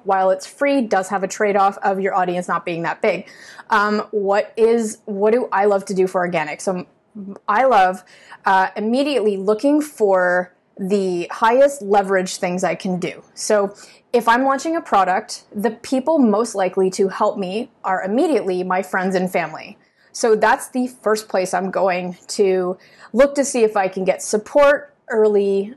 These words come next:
like, early support in terms of maybe they're sharing it with a friend, maybe they're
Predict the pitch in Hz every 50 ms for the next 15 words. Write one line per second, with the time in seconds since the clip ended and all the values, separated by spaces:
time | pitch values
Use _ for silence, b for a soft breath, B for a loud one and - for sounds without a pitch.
0 | - - 185 180 185 240 240 269 262 - - 233 - - 226 - 220 202 - 220
1 | 202 202 190 196 190 185 185 - - 202 190 185 185 180 185 180 175 175 170 175
2 | - - 165 156 160 165 160 156 - 185 180 - 185 - - 254 254 247 240 247
3 | 214 - 190 190 175 170 175 170 170 170 170 175 -